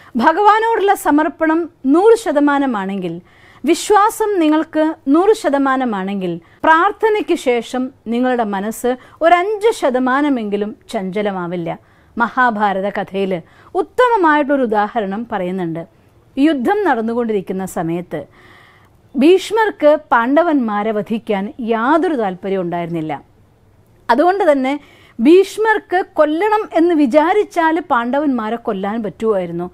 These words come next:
കൊല്ലാനുള്ള ആഗ്രഹം ഇല്ലാത്തത് കൊണ്ട് ഇദ്ദേഹം ഒഴിച്ചു വിടുകയാണ് എന്നൊരു വിചാരം ദുര്യോധനൻ്റെ മനസ്സിൽ അതിശക്തമായിട്ട് വന്നു. അങ്ങനെ ഒരു ദിവസം രാത്രിയിൽ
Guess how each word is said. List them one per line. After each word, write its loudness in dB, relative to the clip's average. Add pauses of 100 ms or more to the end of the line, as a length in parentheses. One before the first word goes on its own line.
(360)
കൊല്ലാനുള്ള 2
ആഗ്രഹം 0
ഇല്ലാത്തത് 2
കൊണ്ട് 0
ഇദ്ദേഹം -2
ഒഴിച്ചു 2
വിടുകയാണ് 2 (340)
എന്നൊരു 2
വിചാരം -2
ദുര്യോധനൻ്റെ -4
മനസ്സിൽ -6 (360)
അതിശക്തമായിട്ട് -4
വന്നു. -6 (420)
അങ്ങനെ 2
ഒരു -4
ദിവസം -4
രാത്രിയിൽ -4